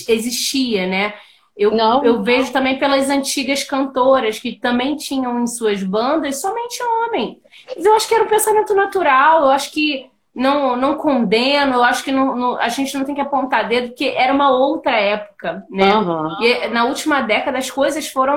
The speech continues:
Speaker 1: mudando, né? Eu acho que o mundo foi mudando. E essas, me-, essas mulheres também se apresentando,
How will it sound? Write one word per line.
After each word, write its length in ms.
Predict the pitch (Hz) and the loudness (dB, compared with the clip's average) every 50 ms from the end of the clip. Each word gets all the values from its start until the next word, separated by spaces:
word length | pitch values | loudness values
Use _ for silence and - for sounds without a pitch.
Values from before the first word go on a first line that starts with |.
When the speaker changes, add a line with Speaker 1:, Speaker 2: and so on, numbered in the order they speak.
| 294 285 | 0 -2
Speaker 1:
mudando, 540 | 277 226 214 226 226 262 294 277 240 214 | -2 -2 -2 -2 -2 -2 -2 -2 -2 -2
né? 260 | 190 180 180 180 185 190 | -2 -2 -2 -2 -2 0
Eu 80 | 196 | 0
acho 260 | 190 190 190 - - | 0 0 -2 -4 -8
que 320 | - 247 226 226 220 - - - | -10 -10 -8 -6 -6 -6 -8 -8
o 120 | - - 208 | -8 -6 -6
mundo 300 | 208 214 233 262 262 262 | -4 -4 -4 -4 -4 -4
foi 140 | - 262 247 | -4 -2 -2
mudando. 520 | 262 262 247 226 233 240 262 285 247 233 - - - | -2 -2 -2 -2 -2 -2 -2 -2 -4 -6 -8 -12 -14
E 160 | 165 - 277 | -8 -4 -2
essas, 260 | 294 320 - 381 320 339 | 0 0 0 0 0 0
me-, 200 | 359 370 392 - | 0 0 -2 -2
essas 260 | - 349 - - 415 339 | -4 -4 -4 -2 -2 0
mulheres 260 | 359 339 339 339 339 - | 2 2 2 2 2 2
também 180 | 392 349 359 | 0 0 0
se 140 | 381 - - | 0 0 0
apresentando, 800 | - - 381 370 359 - 453 453 466 415 302 277 254 233 233 | 0 0 0 0 2 2 0 2 2 2 2 2 2 0 -2